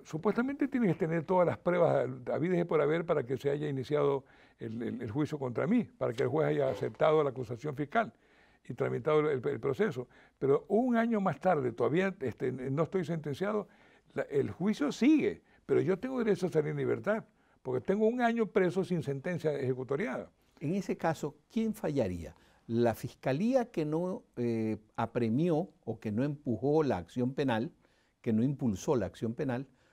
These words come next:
Speaker 2: o simple y llanamente habría que ver si es que sí la impulsó y el juez es el que se quedó quieto?
Speaker 1: Es que yo creo que es un trabajo combinado de la ine-, de la ineficiencia combinada entre fiscal y, y juez,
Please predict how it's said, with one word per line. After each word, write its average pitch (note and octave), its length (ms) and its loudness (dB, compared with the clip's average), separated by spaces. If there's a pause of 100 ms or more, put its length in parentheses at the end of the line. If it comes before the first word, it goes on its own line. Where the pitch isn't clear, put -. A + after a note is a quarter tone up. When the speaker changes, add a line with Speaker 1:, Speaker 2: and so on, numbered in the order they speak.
(180)
Speaker 2:
o B2+ 140 0
simple D3+ 400 -4
y D3 60 0
llanamente C#3+ 640 -2
habría C3 420 0
que C3 100 0
ver B2+ 180 2
si C3+ 140 -4
es - 60 -6
que A2+ 140 -8
sí - 240 -4
la D#3 100 0
impulsó C3 580 -2 (260)
y B2 120 4
el A2+ 80 4
juez B2+ 300 2
es A#2 160 -4
el A2 140 -4
que A2 120 -10
se G2 160 -10
quedó G2+ 240 -4
quieto? E2+ 340 -12 (120)
Speaker 1:
Es - 120 -10
que D#3 260 -6
yo C3 140 -4
creo D#3 200 -4
que D#3+ 100 -6
es D3+ 60 0
un D#3 160 -2
trabajo D#3+ 340 2
combinado B2+ 760 0 (200)
de A2 140 -2
la B2 80 0
ine-, B2 220 -2 (140)
de A#2 160 -4
la A#2+ 80 -6
ineficiencia B2+ 640 -4
combinada C3+ 360 0
entre D3 180 -2
fiscal B2+ 420 -2
y, B2 340 -2
y A2+ 40 -6
juez, C#3 340 0